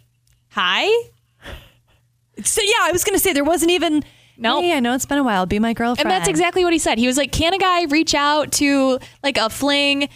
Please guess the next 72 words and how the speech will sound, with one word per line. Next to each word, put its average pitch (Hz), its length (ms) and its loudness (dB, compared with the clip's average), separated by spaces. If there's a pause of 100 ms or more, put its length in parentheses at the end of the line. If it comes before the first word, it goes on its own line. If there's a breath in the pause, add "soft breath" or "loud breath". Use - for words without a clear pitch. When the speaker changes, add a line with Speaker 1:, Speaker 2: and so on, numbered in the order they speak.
(160 loud breath)
Speaker 1:
after 262 600 0 (180 loud breath)
five 269 320 -2
months 285 200 0
of 269 100 -2
no 247 140 0
talking 247 680 0
and 220 100 0
just, 220 220 -2
like, 208 160 0
compliment 226 500 -2
her 254 100 0
on 233 120 0
the 202 60 0
way 202 120 0
that 214 140 -2
she 226 140 0
looks?" 202 440 0
Or, 202 120 0
like, 208 140 0
something 339 280 0
like 208 200 -2
that. 151 200 -2
Like, 226 120 0
Speaker 2:
He - 20 -2
Speaker 1:
something 302 220 0
Speaker 2:
called 277 200 0
you 185 60 -6
Speaker 1:
cheeky. - 20 -10
Speaker 2:
a - 0 -
fling, 214 280 -2
though? 262 100 -2
I 269 80 -2
don't 208 160 -4
love 190 180 -6
that. - 400 -8 (920)
Speaker 1:
Yeah, 202 400 -2
I 285 80 -2
mean, 359 140 0
like, 330 180 -2
whatever. 180 420 0
I 196 120 -2
don't 220 120 0
really, 185 180 0
Speaker 2:
Okay. 196 220 -2
Speaker 1:
'cause 285 120 -2
that, 339 160 -2
that's, 277 220 -2
like, 233 200 -4
that's 214 200 -2
what 180 80 0
Speaker 2:
That's 165 100 -2
Speaker 1:
it - 40 0
Speaker 2:
what 175 100 0
it 170 40 0
Speaker 1:
was. 196 120 0
Speaker 2:
was. 202 100 0
Speaker 1:
I 349 40 0
mean, 554 240 2
like, 571 100 0
we 539 120 4
went 508 120 2
on 494 140 0
two - 140 0
Speaker 2:
Oh 440 40 4
my 453 100 2
Speaker 1:
dates. 339 480 0
Like, 311 180 -2
it 339 40 0
Speaker 2:
God. 339 60 0
Speaker 1:
was 339 400 -2
Speaker 2:
I 453 220 -2
t-, - 160 -2